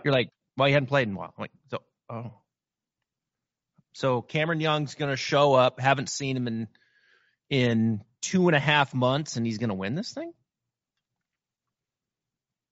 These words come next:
I think he's, all right. Okay.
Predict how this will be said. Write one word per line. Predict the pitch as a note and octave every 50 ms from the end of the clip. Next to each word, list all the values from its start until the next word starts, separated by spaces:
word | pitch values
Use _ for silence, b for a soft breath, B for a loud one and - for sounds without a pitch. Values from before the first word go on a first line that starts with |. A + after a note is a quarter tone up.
| _ _ _ _ _ _ _ -
I | A2+
think | A2 A2 - -
he's, | G#2 F#2+ F2+ D#2+ - - - - _ _ _ _ _ _ _ _ _ _ _ _ _ _ _
all | D3+ F#3+
right. | G#3+ E3+ - - _ _ _ _ _ _ -
Okay. | D#3 - -